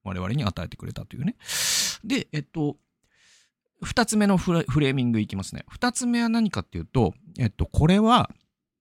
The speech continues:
あの、ユダヤの言葉にね、えっと、ユダヤ人が安息日を守っているのではなく、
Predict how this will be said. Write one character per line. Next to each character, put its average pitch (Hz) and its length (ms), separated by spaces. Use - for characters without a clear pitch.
あ 110 160
の、 101 540
ユ 190 160
ダ 359 100
ヤ 175 200
の 92 320
言 117 240
葉 110 100
に 87 140
ね、 82 140
え 101 60
っ 92 40
と、 - 300
ユ 143 140
ダ 240 80
ヤ 311 160
人 110 260
が 90 280
安 135 160
息 139 260
日 110 240
を 92 100
守 98 260
っ 104 40
て - 240
い 90 120
る 92 80
の 87 160
で 101 120
は 95 120
な 85 120
く、 110 260